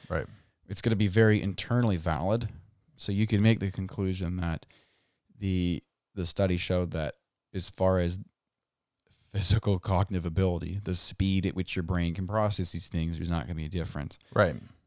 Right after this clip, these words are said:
Speaker 2: But there is kind of a, a, you know, one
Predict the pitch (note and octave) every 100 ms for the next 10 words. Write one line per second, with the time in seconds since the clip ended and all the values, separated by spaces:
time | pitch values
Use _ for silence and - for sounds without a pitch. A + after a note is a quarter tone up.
0 | - G2+ G2+ G2 G#2+ A2+ G2 - - G2
1 | F#2 E2+ E2+ D#2+ - - E2 D2+ - _
2 | _ _ _ _ _ _ - D2+ C#2+ F2
3 | G2 G2 G#2 G#2 G#2 G2+